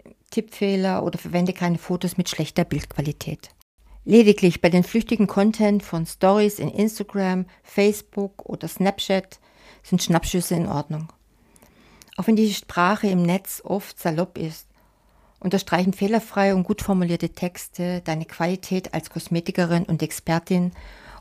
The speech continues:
und wecken Vertrauen. Ja, und da gibt es das tolle Wort Content Curation.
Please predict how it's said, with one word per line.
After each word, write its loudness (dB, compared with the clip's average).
und 2
wecken 2
Vertrauen. -4
Ja, 8
und 8
da 4
gibt 2
es 0
das -2
tolle 2
Wort 0
Content 0
Curation. 0